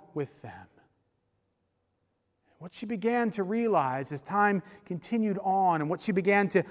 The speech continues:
work on, and what she was encouraging other parents to work on, was that when your child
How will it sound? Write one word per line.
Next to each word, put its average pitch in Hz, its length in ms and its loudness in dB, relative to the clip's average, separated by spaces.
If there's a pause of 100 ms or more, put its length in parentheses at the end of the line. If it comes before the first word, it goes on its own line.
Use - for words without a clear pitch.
(140)
work 208 560 0
on, 131 260 -4
and 139 100 -2
what 170 140 -2
she 220 80 0
was 185 160 4
encouraging 208 720 4
other 240 360 12
parents 233 560 4
to 190 120 -4
work 220 340 -2
on, 107 320 -14 (1700)
was 165 140 -6
that 196 120 0
when 196 160 0
your 202 140 2
child 311 840 -6